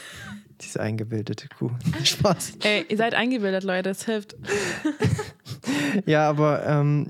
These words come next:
Speaker 1: ja, das Problem ist, wir hatten sowas noch nicht, deswegen ist halt natürlich immer so eine Sache, wie soll man sowas beantworten, wenn man sowas nicht hatte? Und deswegen ist es schwierig, ähm, weil, ja, ich weiß nicht,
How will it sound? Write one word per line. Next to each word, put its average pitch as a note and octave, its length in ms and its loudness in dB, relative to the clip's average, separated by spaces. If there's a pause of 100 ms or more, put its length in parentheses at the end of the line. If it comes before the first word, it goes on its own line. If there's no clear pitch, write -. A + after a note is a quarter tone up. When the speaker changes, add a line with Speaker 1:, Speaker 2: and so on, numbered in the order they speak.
Speaker 1:
ja, C3+ 220 2
das C#3+ 160 0
Problem D#3 280 2
ist, D3 100 0
wir C#3+ 120 4
hatten C3 220 2
sowas A#2 300 0
noch A#2+ 160 -2
nicht, D3 220 2
deswegen A#2+ 260 -2
ist A#2+ 100 -4
halt A#2 100 0
natürlich B2+ 200 0
immer B2+ 80 2
so A#2+ 100 0
eine A#2 100 0
Sache, B2+ 440 -2 (200)
wie - 100 -4
soll B2+ 140 2
man B2+ 180 2
sowas B2 260 0
beantworten, B2 520 0
wenn B2 140 0
man B2 80 0
sowas A#2+ 220 -2
nicht - 160 -4
hatte? F#3 640 0 (1200)
Und C3+ 680 2 (280)
deswegen C3 540 2
ist D#3+ 80 2
es - 60 0
schwierig, G3 640 0 (320)
ähm, C3+ 600 2
weil, C3+ 500 2 (1300)
ja, E3 220 -4 (360)
ich - 60 -12
weiß G3+ 220 -4
nicht, A#2 280 -6